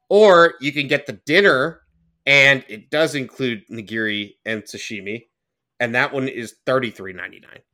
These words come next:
And let me tell you that most people are like, "Thirty-three ninety-nine? That seems like, you know, even if you just ordered off of the menu, that's what, like, at least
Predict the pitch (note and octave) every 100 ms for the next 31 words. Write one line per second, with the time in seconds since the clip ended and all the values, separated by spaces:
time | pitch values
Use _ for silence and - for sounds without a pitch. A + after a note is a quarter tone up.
0 | _ _ _ C#3 C3+ C3 B2 A2+ - B2
1 | G#3+ B3 E4+ - F3+ E3 B2 G#2 A2 -
2 | _ _ A#2+ B2+ A#2 A2 G#2+ _ _ _
3 | _ F3+ B3 - F3 C#3+ D3 D3+ D3 B2+
4 | - G#3 E3+ C3+ E3 C#3+ C#3 G#2 D#3+ C#3+
5 | B2 - _ _ _ _ D3+ F#3+ - C#3
6 | B2 A#2+ - A2+ A2+ G2+ - _ D3+ G#2
7 | G#2+ B2+ - D3+ E3+ E3 D3+ D3 C#3 -
8 | C#3 D#3 C#3+ - C#3 D3 B2+ A2 G#2 C3
9 | E3 G2+ F#2+ A2+ _ _ _ _ D3+ D3+
10 | D3 D#3 B2 - B2 G2+ - _ _ _
11 | _ D#3 D#3+ B2+ C3+ F#3+ G#3+ - -